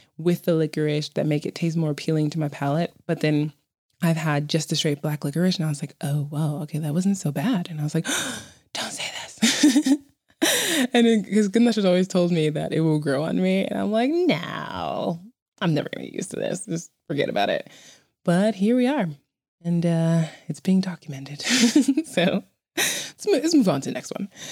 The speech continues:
Number four is, as much as I've traveled here, I'm constantly finding new places to see, new foods to try, and amazing people to meet. Restaurants are popping up, or restaurants are,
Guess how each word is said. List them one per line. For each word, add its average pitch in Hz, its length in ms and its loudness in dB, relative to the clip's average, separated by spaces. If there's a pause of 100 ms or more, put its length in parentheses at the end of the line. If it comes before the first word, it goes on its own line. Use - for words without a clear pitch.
(180)
Number 220 280 4
four 160 300 0
is, 151 360 0
as 165 140 0
much 175 380 4
as - 80 -2
I've 180 220 2
traveled 160 460 0
here, 165 240 0
I'm 156 260 0
constantly 180 600 -2
finding 170 320 0
new 156 80 0
places 160 300 -4
to - 120 -10
see, 214 520 2 (440)
new 165 100 0
foods 151 280 -2
to 160 80 -10
try, 185 460 2 (100)
and 160 160 2
amazing 151 480 2
people 147 280 -4
to 147 160 -8
meet. 190 440 0 (440)
Restaurants 170 760 0
are 170 240 4
popping 180 480 0
up, 165 340 0
or 151 240 0
restaurants 156 540 -2
are, 147 240 -2